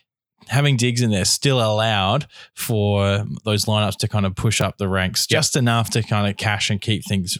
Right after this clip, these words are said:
Speaker 1: rolling over so that my week was profitable
Speaker 2: No.
Speaker 1: on the whole. So that, that was nice. That was, that was good, good to be
Speaker 2: And it,
Speaker 1: part of
Speaker 2: it
Speaker 1: that.
Speaker 2: was our first week with real cheap running back options with volume. And
Speaker 1: It was.
Speaker 2: uh, I,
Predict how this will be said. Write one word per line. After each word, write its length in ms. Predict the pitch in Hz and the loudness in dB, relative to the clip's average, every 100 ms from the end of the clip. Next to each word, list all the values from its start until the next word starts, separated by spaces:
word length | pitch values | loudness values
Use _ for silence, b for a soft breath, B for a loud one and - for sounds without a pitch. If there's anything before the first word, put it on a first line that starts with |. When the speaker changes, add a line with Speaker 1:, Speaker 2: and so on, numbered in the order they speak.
| - | -4
Speaker 1:
rolling 380 | 101 98 98 | 0 2 2
over 320 | 92 95 95 90 B B | 2 2 0 -2 B B
so 160 | - 107 | -2 0
that 120 | 98 | 2
my 80 | 98 | 2
week 240 | 95 98 | 0 0
was 100 | 98 | -4
profitable 420 | - 95 - 92 90 | -4 -6 -4 0 0
Speaker 2:
No. 40 | |
Speaker 1:
on 100 | 90 | 2
the 40 | 85 | 0
whole. 200 | 92 85 | -2 -2
So 100 | 131 | 0
that, 160 | 165 - | 0 0
that 100 | 185 | 0
was 120 | 139 | 2
nice. 220 | 120 92 | 0 0
That 80 | 123 | -2
was, 120 | 113 - | -2 -2
that 80 | |
was 140 | 113 110 | -4 -2
good, 240 | 113 104 - _ _ - | -4 -6 -10 _ _ -16
good 100 | 104 | -6
to 60 | |
be 60 | 101 | 0
Speaker 2:
And 60 | 123 | 2
it, 40 | |
Speaker 1:
part 100 | 135 | 2
of 60 | 85 | 2
Speaker 2:
it 40 | |
Speaker 1:
that. 60 | 139 | 2
Speaker 2:
was 140 | 135 | 2
our 220 | 135 127 117 _ - | 2 2 0 _ -8
first 380 | - 139 127 98 | 0 2 2 0
week 260 | 107 104 | 0 0
with 140 | 104 87 | -2 0
real 220 | 101 95 | 0 0
cheap 400 | - - 98 - - | 0 2 0 -2 -2
running 260 | 92 92 | 0 2
back 280 | 87 90 - | 2 0 0
options 640 | 87 - 95 85 80 - - - | -4 -2 0 2 2 0 -4 -2
with 200 | 95 - | -2 0
volume. 480 | 92 92 107 147 185 - | 0 2 2 2 0 -2
And 500 | 95 90 90 87 87 | 0 2 2 2 0
Speaker 1:
It 60 | 98 | -2
was. 320 | 87 85 - - | -2 -2 -4 -4
Speaker 2:
uh, 240 | 98 95 101 | -2 0 0
I, 300 | 110 107 98 | 0 2 0